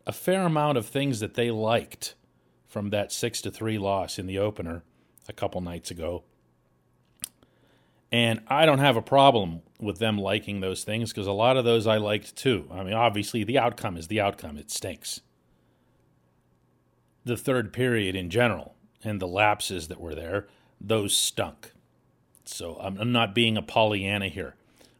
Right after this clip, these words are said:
But I also watched the first two periods, and there were certain facets of the Penguins game that honestly were a pleasant surprise for me.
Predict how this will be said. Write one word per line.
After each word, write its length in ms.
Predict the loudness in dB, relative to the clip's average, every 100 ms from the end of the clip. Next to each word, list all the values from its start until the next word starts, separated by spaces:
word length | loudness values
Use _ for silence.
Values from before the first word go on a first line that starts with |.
| _
But 140 | 0
I 120 | 4 4
also 340 | 4 2 0
watched 580 | 0 2 4 2 -2 -10
the 100 | -8
first 360 | -4 -4 -4 -4
two 160 | -6
periods, 500 | -4 -2 -2 -4 -6
and 140 | -8 -6
there 80 |
were 120 | -6 -4
certain 380 | 0 0 0
facets 800 | -6 0 2 2 -2 -6 -6 -8 -10 _ _ _ _ _ _ _ -10
of 120 | -10
the 80 | -6
Penguins 420 | -4 -2 -4 -4
game 460 | -2 0 0 -4 -12 _ _ _ -20 -20 -8
that 320 | -2 -2 -4 _ _ _ _ _ -20 -20 -20 -20 -20 _ _ _ 0
honestly 460 | 2 2 2 -2
were 180 | -4 -4
a 60 | -6
pleasant 400 | -4 -2 -2 -6
surprise 420 | -6 0 2 0
for 220 | -4 -10
me. 160 | -14